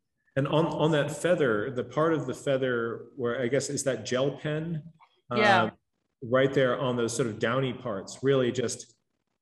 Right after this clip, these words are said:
Speaker 1: um, it just adds a lightness to that, especially that against that dark background.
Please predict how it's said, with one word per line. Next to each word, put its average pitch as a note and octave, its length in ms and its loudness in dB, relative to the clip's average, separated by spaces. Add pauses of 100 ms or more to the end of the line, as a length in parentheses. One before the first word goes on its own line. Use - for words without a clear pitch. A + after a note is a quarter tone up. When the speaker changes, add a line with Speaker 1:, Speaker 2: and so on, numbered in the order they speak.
(300)
Speaker 1:
um, G#2 880 -2 (240)
it C3 80 2
just C#3+ 180 4
adds C3 320 2
a B2+ 60 2
lightness A2+ 920 -2 (720)
to C#3 100 2
that, A2+ 200 0
especially C#3 420 -2
that B2+ 260 -2
against B2 380 -6
that A2+ 220 -4
dark A2 260 -2
background. G#2+ 480 -6